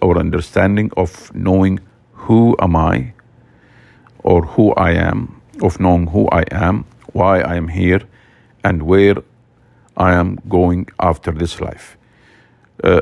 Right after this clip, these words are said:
masjid authorities organize many classes and trainings for the children and adults to attend. Something to remember, just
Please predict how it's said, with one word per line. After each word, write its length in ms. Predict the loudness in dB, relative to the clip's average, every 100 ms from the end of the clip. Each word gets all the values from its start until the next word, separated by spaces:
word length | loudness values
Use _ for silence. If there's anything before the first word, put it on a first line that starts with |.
| 0
masjid 480 | 0 0 -2 -6 0
authorities 760 | -2 0 0 0 0 -2 -2 -2
organize 640 | -2 0 -2 -2 -4 -8
many 340 | -6 -2 0 -2
classes 560 | -2 -4 -2 -4 -4
and 160 | -6 -6
trainings 480 | -4 -2 -2 -6 -6
for 200 | -8 -6
the 120 | -8
children 520 | -6 -6 -4 -6 -8 _ _ _ _ _
and 160 | -8 -4
adults 400 | -2 0 0 -2 -14 -8
to 300 | -4 -4 -4 -6
attend. 500 | -8 -4 -6 -6 -12 -20 _ -20 _ _ -20 _ _ _ -20 -20 -20 -20 -20 -20 -20 -20 -20 -20 -20 _ _ _ -20 -12
Something 480 | -4 -2 -2 -4 -2
to 100 | 0
remember, 480 | 2 2 2 0 -4 _ _ _ _ _ _ _ _ -12
just 400 | 0 0 0 -14